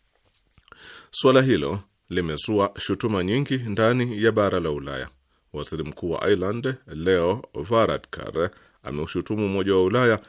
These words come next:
kwa kushindwa kuwa na msimamo thabiti na wa pamoja kuhusu vita vya Gaza na kusema umoja huo umepoteza itibari yake ulimwenguni. Katika hotuba yake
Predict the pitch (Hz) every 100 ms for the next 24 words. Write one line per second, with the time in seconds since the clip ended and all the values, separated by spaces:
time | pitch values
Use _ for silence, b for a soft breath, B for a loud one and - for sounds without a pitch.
0 | B - 101 104 - 113 120 135 123 113
1 | 98 101 - 104 101 90 85 71 78 -
2 | 101 78 69 65 95 120 95 B B B
3 | 101 104 - 101 95 92 92 85 71 -
4 | 78 65 - - 101 90 73 b b 139
5 | 139 82 67 95 101 110 110 104 104 110
6 | 78 67 - 101 104 101 78 - 67 87
7 | 101 110 98 - _ _ _ _ _ B
8 | B B 107 131 104 110 104 90 95 139
9 | -